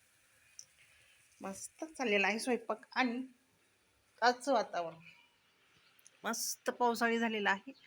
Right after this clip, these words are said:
ढगांनी आकाश भरलेलं आहे. बघू शकता कसं आहे, ग्रीनी ग्रीनी,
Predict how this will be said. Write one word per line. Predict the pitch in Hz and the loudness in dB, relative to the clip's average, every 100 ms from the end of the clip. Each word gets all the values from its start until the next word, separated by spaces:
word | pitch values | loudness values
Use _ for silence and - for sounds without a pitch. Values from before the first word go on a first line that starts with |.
| - - - - 233 | -20 -20 -20 -6 0
ढगांनी | 233 226 240 247 247 240 240 - _ _ _ _ _ _ _ _ - - | 0 4 4 4 0 -4 -10 -20 _ _ _ _ _ _ _ _ -20 -4
आकाश | 226 226 214 | -4 -2 -6
भरलेलं | 214 220 220 214 208 | -6 -6 -4 -2 -2
आहे. | 196 214 285 - - - - _ _ _ _ _ _ - | -4 -6 -14 -16 -20 -20 -20 _ _ _ _ _ _ -20
बघू | - 190 190 | -18 -18 -20
शकता | 185 190 _ 208 _ _ _ _ _ _ _ _ - | -20 -20 _ -20 _ _ _ _ _ _ _ _ -18
कसं | 208 214 | -10 -6
आहे, | 180 202 185 _ _ - - - _ - _ | -6 -8 -14 _ _ -20 -20 -20 _ -20 _
ग्रीनी | 196 220 220 226 | 0 4 4 2
ग्रीनी, | 185 226 220 | 2 2 2